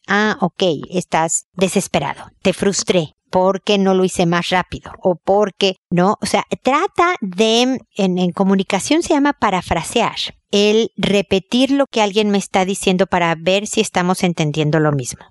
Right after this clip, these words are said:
¿no? Si el hijo te dice, "Mamá, es que tú nunca me escuchas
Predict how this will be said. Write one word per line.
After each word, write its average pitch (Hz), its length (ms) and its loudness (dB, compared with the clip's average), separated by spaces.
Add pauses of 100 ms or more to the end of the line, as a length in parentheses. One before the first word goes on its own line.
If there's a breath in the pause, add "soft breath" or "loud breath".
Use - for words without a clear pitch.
(200)
¿no? 160 200 -4 (280)
Si - 240 -4
el 185 140 0
hijo 220 260 0
te 220 140 0
dice, 214 300 -2
"Mamá, 254 560 2
es 233 260 -2
que 233 120 -2
tú 226 300 0
nunca 220 400 0
me 202 120 0
escuchas 185 920 -2